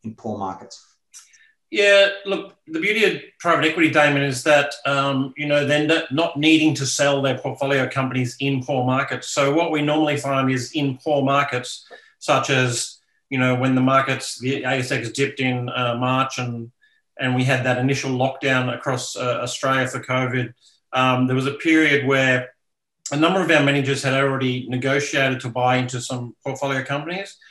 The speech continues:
Speaker 2: They used that opportunity of the poor market to actually renegotiate the purchase price into those companies. And we saw across the board,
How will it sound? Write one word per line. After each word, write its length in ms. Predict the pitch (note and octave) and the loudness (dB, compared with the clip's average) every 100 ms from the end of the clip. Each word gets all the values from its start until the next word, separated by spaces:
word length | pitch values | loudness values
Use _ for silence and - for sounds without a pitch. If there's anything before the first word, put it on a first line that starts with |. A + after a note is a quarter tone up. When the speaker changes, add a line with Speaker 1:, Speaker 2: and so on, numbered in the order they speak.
| _ C#3+ | _ -2
Speaker 2:
They 60 | |
used 260 | D3 F3+ D#3+ | 4 4 4
that 240 | C#3+ C3+ - | 2 0 -2
opportunity 580 | C#3+ A#2 - D3+ C#3+ C3+ | -4 -4 -4 -2 0 0
of 160 | B2 A2+ | -2 -6
the 100 | A#2 | -6
poor 240 | D3 C3 | -2 0
market 460 | C3+ D3 D3 A#2+ A#2 - _ _ _ - | 2 2 0 -4 -6 -14 _ _ _ 0
to 120 | D3+ | 2
actually 260 | B2 C#3 | 2 0
renegotiate 800 | B2 C3+ C3+ B2+ C3 B2+ C#3 B2 | 0 0 0 0 0 -2 -2 -4
the 60 | B2+ | -4
purchase 380 | C3+ C3+ C3 A#2+ | -8 -6 -8 -10
price 580 | - B2 A2+ - - _ | -4 -2 -2 -6 -12 _
into 340 | C#3 C3+ B2+ B2 | -6 -6 -6 -4
those 220 | A#2+ A#2 | -4 -4
companies. 560 | B2+ A#2+ A2 A#2+ - C3 | -6 -6 -6 -8 -8 -4
And 240 | B2+ B2+ _ - | -4 -6 _ -8
we 100 | C#3 | -6
saw 240 | C3+ D#3+ | -2 -2
across 300 | C#3 D#3+ C3 | -2 -2 -2
the 60 | - | -4
board, 380 | B2 B2+ C3 | -6 -2 -2